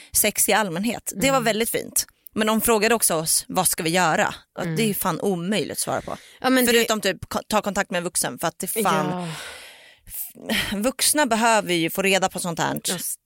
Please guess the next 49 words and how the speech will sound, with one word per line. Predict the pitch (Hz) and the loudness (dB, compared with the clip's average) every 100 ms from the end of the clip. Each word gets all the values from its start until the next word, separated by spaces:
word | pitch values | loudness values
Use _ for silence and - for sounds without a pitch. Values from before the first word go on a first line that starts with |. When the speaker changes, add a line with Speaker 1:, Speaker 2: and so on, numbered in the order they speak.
| - | -6
Speaker 2:
ja, | 180 165 | -2 -2
steppa | 160 175 - - | -2 -6 -8 0
upp | 233 - | 0 0
Speaker 1:
och | 170 | -6
Speaker 2:
också. | - 233 | -2 2
Speaker 1:
ta | 180 | 2
sitt | - - | 0 0
jävla | 156 147 | 0 2
ansvar. | 139 - - - | 0 -2 -4 -2
Speaker 2:
Ja, | 233 269 | 2 4
och | 285 | 4
inte | 269 | 2
bara | 240 254 | 0 0
acceptera | 226 233 - 269 277 233 | 0 -4 -2 2 4 2
att | 190 - | 0 -2
det | 185 | 0
är | 196 196 | 0 0
så | - | 0
här | 180 180 | 0 0
det | 175 | 2
går | 170 | 0
till. | - 330 302 101 - - | 0 2 2 0 -8 -2
Speaker 1:
Nej. | 202 180 | 0 2
Speaker 2:
Alltså, | 226 233 | 2 2
det | 220 240 214 - | 2 2 2 0
är | 214 | -2
helt | - 208 175 | 0 0 0
sjukt. | - 269 - - - - - _ _ _ 277 | -2 -4 -4 -10 -14 -14 -20 _ _ _ 4
Åh, | 302 320 311 | 6 6 4
jag | 262 | 2
tycker | 233 247 | 0 -2
så | 254 | 0
synd | 240 269 254 | 2 2 2
om | 196 180 - _ _ _ | 2 0 -4 _ _ _
alla | - 240 220 208 | -2 0 2 2
som, | 185 202 | 2 0
alltså, | - 247 | 0 0
förstå | 262 285 - 359 | 2 0 2 2
vilken | 294 277 240 | 2 2 2
jävla | 247 | 2
stress | 240 - - 466 440 - | 0 0 2 2 2 0
att | 247 | 2
gå | 269 | 4
runt | 381 320 - | 4 4 2
med | 196 | 0
det | 170 | 2
här. | 151 160 - | 0 -2 -2
Speaker 1:
Mm. | 208 196 180 185 | 0 0 0 0
Speaker 2:
Ehm, | 214 208 190 190 185 180 185 | 2 2 4 4 4 4 2